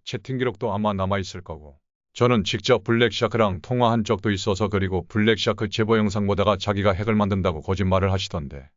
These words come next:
그 부분은 블랙샤크가 핵을 만드는 게 아니라 외국 클라이언트 구매해서 사용하는 것이며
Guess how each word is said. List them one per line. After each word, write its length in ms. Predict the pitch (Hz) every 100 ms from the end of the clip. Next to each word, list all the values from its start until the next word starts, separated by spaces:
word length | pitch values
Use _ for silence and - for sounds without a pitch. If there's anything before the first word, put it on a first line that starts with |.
| _ _ -
그 200 | 110 107
부분은 420 | 110 117 110 85
블랙샤크가 640 | 107 117 - 110 113 107
핵을 260 | 92 117 120
만드는 340 | 113 110 104
게 120 | 101
아니라 300 | 92 85 85
외국 340 | 80 107 101 87
클라이언트 500 | 104 101 104 95 98
구매해서 460 | 98 92 85 -
사용하는 460 | 80 98 95 98 92
것이며 440 | 85 - 76 57